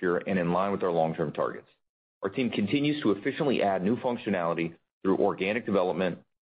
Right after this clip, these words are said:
partnerships, and best-in-class product tuck-ins that create value for our clients and expand our pepm opportunity. G and A expense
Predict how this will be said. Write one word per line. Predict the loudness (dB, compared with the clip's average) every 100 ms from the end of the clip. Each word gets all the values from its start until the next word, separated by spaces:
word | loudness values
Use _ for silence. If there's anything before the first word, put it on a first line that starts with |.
| -6
partnerships, | -4 -2 0 -2 -2 _ _ _ _
and | -6 -2
best-in-class | -2 -2 -6 -2 -2 -2
product | -2 -2 -2 -4
tuck-ins | -4 -4 -6 -4
that | -4
create | 0 0 0
value | -2 -2 -2 -2
for | 0
our | 0
clients | 0 0 -2 -6 _ _ -6
and | -6
expand | -4 -2 -2 0
our | -2
pepm | -2 -4 -2 -2 0
opportunity. | -2 -2 -2 -4 -4 -6 -10 _ _ _ _ _ _ _ _ _ _ -2
G | 0
and | 2
A |
expense | 0 0 0